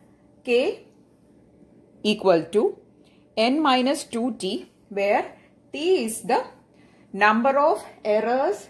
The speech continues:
corrected by the, by this Reed-Solomon chords. Okay, so that is,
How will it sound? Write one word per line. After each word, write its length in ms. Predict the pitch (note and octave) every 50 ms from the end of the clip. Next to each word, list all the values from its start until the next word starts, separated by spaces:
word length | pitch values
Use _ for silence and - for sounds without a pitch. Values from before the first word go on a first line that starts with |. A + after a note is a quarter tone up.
| - -
corrected 640 | - G3+ G3 G3+ G3+ G3+ - - C4+ C#4 A#3 G#3
by 240 | F3+ F#3 F3+ F3 F3
the, 220 | F3+ G#3 - B4 - - - _ _ _ _ _ _ _ _ _ _ _ _ _ _ _ _ -
by 160 | G3 G3+ G3+
this 220 | G#3 B3 E4 - -
Reed-Solomon 1000 | A3+ A#3 B3+ C#4+ D4 B3+ - - - - B3 G#3+ F#3 F3+ E3+ F3 F#3+ A3 D4 -
chords. 420 | - E3 C3+ - - - - - -
Okay, 340 | G#3+ B3 C#4 G3 F#3 - - _
so 140 | _ - A3+
that 240 | G#3+ G3+ G3+ F#3 G#3+
is, 260 | C4 G4+ - - -